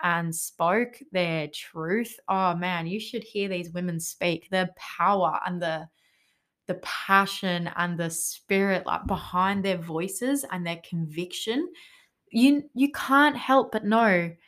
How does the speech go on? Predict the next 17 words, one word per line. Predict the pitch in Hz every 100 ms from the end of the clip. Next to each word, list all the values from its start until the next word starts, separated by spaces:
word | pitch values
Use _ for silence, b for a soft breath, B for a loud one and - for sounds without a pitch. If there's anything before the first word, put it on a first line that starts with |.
| b -
within | 214 240
your | 233 220
soul | 220 208 196 175
that | 170 -
what | 175 196 214
they | 208 190
are | 190
speaking | - 196 196 190
is | 190
the | 190 -
truth. | - - 220 196 196
These | 262 302
people | 339 320 294 202
don't | 214 233 254
want | 202 190 _ _
anything | - 311 320 330 320 254 -
else | 254 196 - -